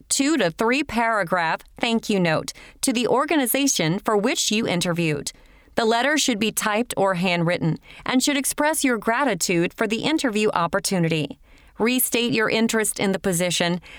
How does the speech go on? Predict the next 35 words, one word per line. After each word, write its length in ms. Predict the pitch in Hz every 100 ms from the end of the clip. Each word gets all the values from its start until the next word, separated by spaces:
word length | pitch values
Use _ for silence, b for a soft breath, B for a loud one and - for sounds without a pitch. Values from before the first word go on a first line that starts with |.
| B
and 160 | 220
highlight 560 | 214 240 269 262 220 220
any 260 | - 269 277
particularly 1000 | - 220 - - 403 269 202 190 196 208 220
noteworthy 640 | 214 269 339 214 190 190
points 460 | 175 - 214 170 -
made 260 | 220 262 330
in 120 | 214
your 120 | 185
conversation 840 | - 196 185 190 190 180 170 156 156 B B B
or 160 | 247
anything 420 | 285 359 403 311
you 140 | 294 269
wish 240 | 262 254
to 100 | -
further 380 | 226 262 202 185
clarify. 720 | - 190 175 170 180 160 156 170 b b b
This 200 | b 262
is 120 | 269 240
also 460 | 247 254 262 247
an 80 | 214
opportunity 640 | 208 208 208 - 247 254
to 140 | 247 233
add 260 | - 262 359
anything 440 | 202 190 190 196
you 100 | 196
forgot 540 | 196 185 220 202 - - B B B
or 160 | 254
wish 340 | 254 294 415 -
you 60 |
had 160 | 214 190
said 380 | - 254 175 -
in 160 | - 202
the 140 | 226
interview. 480 | 208 175 160 170 143